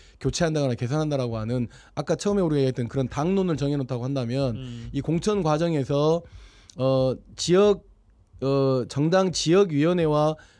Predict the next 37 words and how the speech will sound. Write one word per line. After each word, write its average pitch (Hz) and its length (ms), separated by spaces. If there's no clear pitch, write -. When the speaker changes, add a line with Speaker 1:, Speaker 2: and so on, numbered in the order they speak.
Speaker 1:
그 131 100
민주적 185 400
소통이 202 340
굉장히 143 260
일상화될 139 560
것이고, 107 360
다만 160 340
그동안에 160 340
상황적으로 208 680
진행되었던 147 580
지-, 139 260
지역위원장의 156 1120
어떤, 135 260
어떤 123 400
독단에 220 400
의한 151 240
결정들은 127 480
많이 117 180
좀 120 140
사라지게 165 360
될 110 160
것이다라고 135 460
보시고, 117 480
그건 143 160
결국은 139 480
지방의회를 160 540
좀 131 80
더 131 80
활성화하고 170 580
책임 233 300
있는 190 300
Speaker 2:
음. - 120
Speaker 1:
의원 185 260
한 175 140
명 202 140
한 165 100
명이 139 320